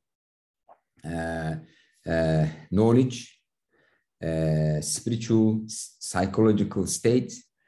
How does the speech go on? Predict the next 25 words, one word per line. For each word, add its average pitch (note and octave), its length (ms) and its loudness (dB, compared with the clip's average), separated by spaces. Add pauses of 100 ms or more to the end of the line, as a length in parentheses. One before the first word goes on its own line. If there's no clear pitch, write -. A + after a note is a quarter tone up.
(340)
and G#2+ 360 0
actions. - 720 -6 (680)
So E2+ 240 2
three A#2+ 420 4
things, - 540 -2 (120)
you F2 100 -2
know, D#2 220 -2 (460)
uh, D2 380 2 (520)
ma'arif, C3+ 600 2
uh, - 60 -18 (100)
is F#2 480 4
not D#3 260 2
exactly F#2+ 560 0
knowledge. F2 580 0 (460)
Uh, E2+ 140 -4
you D#2 420 2
may, G#2 220 4 (160)
uh, D#2+ 340 0 (120)
translate G#2+ 520 -2
it G2 160 0 (120)
like E2 300 -4
a D#2 300 -4
state G#2+ 340 -2
of E2 180 -4
consciousness, F2 880 -4